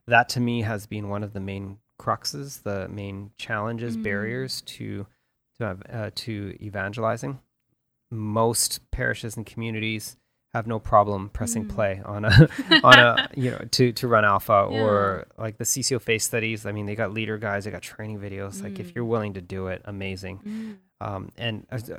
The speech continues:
Speaker 1: if you're willing to do it, like, there's amazing resources that can help you. It's, it's not as difficult as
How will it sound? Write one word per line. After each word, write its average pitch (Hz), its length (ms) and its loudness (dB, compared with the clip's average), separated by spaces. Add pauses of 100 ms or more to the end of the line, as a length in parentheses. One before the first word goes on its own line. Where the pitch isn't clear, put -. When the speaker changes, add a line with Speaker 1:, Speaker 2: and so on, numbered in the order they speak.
(120)
Speaker 1:
if 131 160 -6
you're 143 100 8
willing 139 200 10
to 120 80 -6
do 120 180 2
it, 107 140 0
like, 110 180 -4
there's 113 160 -2
amazing 107 320 -2
resources 98 580 -6
that 92 260 -6
can 107 160 -12
help 92 320 -10
you. 92 220 -8
It's, - 480 -6 (120)
it's - 200 -10
not 107 220 0
as 92 240 -6
difficult 98 540 -10
as 98 320 -10